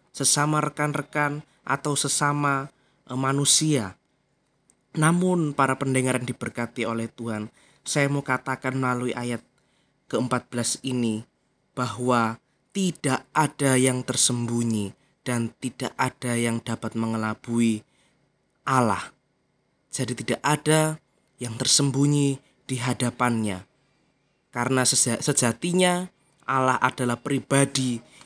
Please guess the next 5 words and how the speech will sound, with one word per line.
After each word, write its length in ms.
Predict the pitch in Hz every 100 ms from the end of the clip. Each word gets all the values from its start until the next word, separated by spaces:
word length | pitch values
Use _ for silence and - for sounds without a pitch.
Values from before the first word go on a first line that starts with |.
| -
yang 240 | 127 117
maha 540 | 113 120 113 113 104 101 _ _ _ _ -
mengetahui 1300 | 127 120 117 107 98 - _ - 107 98 113 104 98
segala 400 | 110 - 95 92
sesuatunya. 960 | - - 101 98 - 98 92 92 101